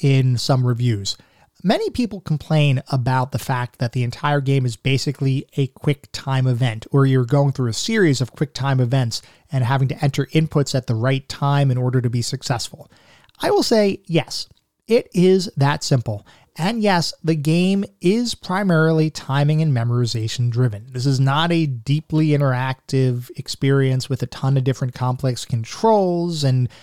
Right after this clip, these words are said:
meaningful combat or anything like that. It is not that. It is basically a quick time event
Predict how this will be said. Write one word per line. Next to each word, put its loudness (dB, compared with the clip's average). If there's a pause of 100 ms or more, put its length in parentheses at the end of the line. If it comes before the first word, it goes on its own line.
(140)
meaningful 4
combat 0
or 2
anything -2
like -2
that. -6
It 4
is 0
not 0
that. -8
It 2
is 4
basically 0
a 0
quick -6
time 0
event -2